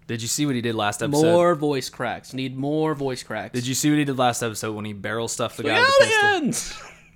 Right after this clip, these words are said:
Speaker 1: And then I think the two shots that he shot when the guy was already dead, I think he missed 'em.
Speaker 2: Our time is now!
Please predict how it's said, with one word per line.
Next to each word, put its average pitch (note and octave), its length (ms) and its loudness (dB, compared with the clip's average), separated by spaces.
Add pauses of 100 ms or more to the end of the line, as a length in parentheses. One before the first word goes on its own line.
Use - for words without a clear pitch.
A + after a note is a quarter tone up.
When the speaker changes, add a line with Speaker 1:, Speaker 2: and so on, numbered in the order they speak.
(500)
Speaker 1:
And B2 140 -2
then B2+ 100 0
I A#2+ 100 2
think - 540 -4
the A#2+ 160 -8
two C#3+ 280 -2
shots B2+ 420 0
that A#2 120 -4
he A2 60 -6
shot A#2+ 340 0
when A2+ 80 -12
the A2 60 -8
guy A2+ 160 0
was A2 100 -2
already A2 160 -2
dead, G#2+ 180 -4
I G#2+ 40 0
think C3 180 -8
he A#2+ 100 -8
missed G2 340 -8
'em. A#2 180 -6
Speaker 2:
Our F4 220 -2
time A4 500 -2
is F#4 260 -6
now! C#4 880 -8